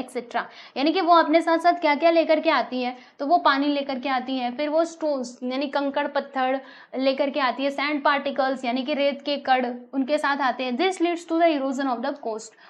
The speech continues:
और इसकी वजह से क्या हो-, होगा? आप इसके साथ स्टोन आ रहा है, स्टोन आकर के बार बार किसी पत्थर में लड़ेगा, कैसे कैसे लड़ेगा, है ना। तो इसकी वजह से ये इरोजन का काम होता है। वहाँ पे जो चट्टानें रहेंगी, जो रॉक्स रहेंगे, वो टूट जाएंगे,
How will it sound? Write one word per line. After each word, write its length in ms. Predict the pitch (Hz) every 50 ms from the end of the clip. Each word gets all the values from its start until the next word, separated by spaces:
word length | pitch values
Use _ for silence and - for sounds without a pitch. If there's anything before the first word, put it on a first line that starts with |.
| - - 233
और 100 | 262 302
इसकी 220 | 311 294 320 339
वजह 200 | 339 339 330 339
से 120 | 302 359 339
क्या 180 | 339 320 285
हो-, 340 | 269 240 214 208 - - -
होगा? 180 | 254 254 240 190
आप 300 | - - 254 254 254 269
इसके 260 | 294 277 - 285 330
साथ 140 | 330 339 339
स्टोन 340 | 339 - - 302 302 269
आ 100 | 233 226
रहा 80 | 226 247
है, 60 | 269
स्टोन 260 | 262 - 311 311 311
आकर 240 | 294 285 277 285 285
के 100 | 269 311
बार 180 | 262 269 262 262
बार 120 | 269 285
किसी 220 | 269 285 277 311 247
पत्थर 340 | - 247 240 - 262 254
में 120 | 254 247 240
लड़ेगा, 300 | 226 226 226 226 233 233
कैसे 300 | 233 294 302 302 339 302
कैसे 220 | 311 311 320 311
लड़ेगा, 400 | 285 254 240 240 240 240 247 247 - - - - -
है 60 | 302 339
ना। 80 | 349
तो 100 | 277 294
इसकी 220 | 294 247 - 320 320
वजह 180 | 302 302 302
से 100 | 277 330
ये 100 | 320 320
इरोजन 400 | 302 277 269 262 254 262 277 277
का 120 | 277 277 277
काम 220 | 277 254 262 262
होता 220 | 262 254 262 254
है। 60 | 254 247
वहाँ 180 | 240 247 247
पे 140 | 247 247 269
जो 100 | 262 277
चट्टानें 440 | 269 240 226 233 - 254 254 269 262
रहेंगी, 300 | 262 262 254 262 262 254
जो 100 | 240 254
रॉक्स 320 | 247 285 320 330 320 -
रहेंगे, 240 | 311 294 302 302 320
वो 100 | 320 320
टूट 240 | - 302 277 262 233
जाएंगे, 420 | 262 254 240 240 247 254 262 262